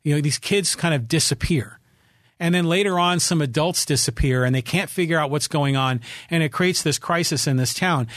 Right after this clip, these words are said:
And then meanwhile, there's a nuclear power plant in the city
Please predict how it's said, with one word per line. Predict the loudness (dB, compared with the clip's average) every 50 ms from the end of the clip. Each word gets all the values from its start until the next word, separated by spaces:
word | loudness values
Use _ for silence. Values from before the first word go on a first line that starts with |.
| -14 -14 -10 -4
And | -2 0 2
then | 2 2 2
meanwhile, | 2 2 2 2 2 2 2 2 2
there's | 2 0 2 2
a | 2
nuclear | 2 2 2 0 0 0 0 0 0 0
power | -2 -4 -2 0 0 2 2 0 0
plant | 0 0 0 0 0 0 -2 -4 -10 -20 _ _ _ _ _ -4
in | -2 0 2 2
the | 2
city | 0 0 0 0 0 0 0 -2 -4